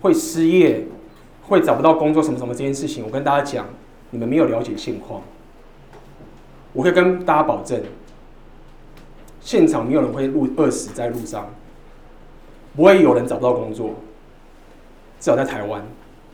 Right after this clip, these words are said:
你一定可以找到工作。有没有人觉得说不可能，我找不到工作？你一定有办法养活自己。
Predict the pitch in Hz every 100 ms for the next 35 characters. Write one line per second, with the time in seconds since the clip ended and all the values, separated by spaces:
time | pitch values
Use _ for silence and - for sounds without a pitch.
0 | - - 135 135 - 190 151 143 123 110
1 | 110 110 113 107 - - - - - -
2 | - - - - - - - - - -
3 | - - - - - - 147 170 139 135
4 | - - 131 117 127 120 120 110 110 107
5 | - - - - - - - - - -
6 | - - - - - 147 147 160 180 170
7 | 156 - 120 120 131 110